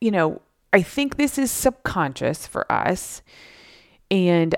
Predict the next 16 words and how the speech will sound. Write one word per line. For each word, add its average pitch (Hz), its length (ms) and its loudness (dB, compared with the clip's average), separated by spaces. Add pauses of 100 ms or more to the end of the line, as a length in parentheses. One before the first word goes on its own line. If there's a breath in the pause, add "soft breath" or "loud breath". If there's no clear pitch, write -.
I 180 80 6
really 190 400 4
look 175 180 2
forward 147 420 0
to 151 120 -6
sort 143 220 -2
of 127 200 -2
delving 151 720 2
deeper 175 680 2
into 147 600 -2
some 151 300 -4
of 131 80 -4
the 127 240 -4
origins 175 760 0
of 202 180 -2
this, 214 500 0